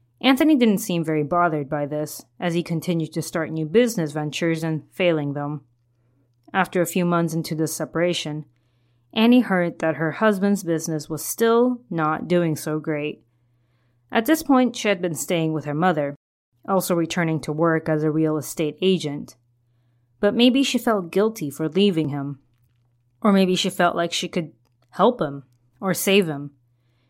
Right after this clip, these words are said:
In the end, she returned to Anthony and did her best,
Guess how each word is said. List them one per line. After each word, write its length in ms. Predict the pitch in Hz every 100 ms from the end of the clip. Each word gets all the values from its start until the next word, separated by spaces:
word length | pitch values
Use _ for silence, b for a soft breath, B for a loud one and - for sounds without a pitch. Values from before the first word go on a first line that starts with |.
| _ -
In 140 | 208
the 140 | 196
end, 260 | 165 156 156 _ _ _ -
she 140 | -
returned 440 | 247 262 196 180 160
to 140 | -
Anthony 520 | 185 185 151 147 160
and 240 | 180 170 165
did 200 | 190 196
her 100 | 214
best, 520 | 170 156 151 -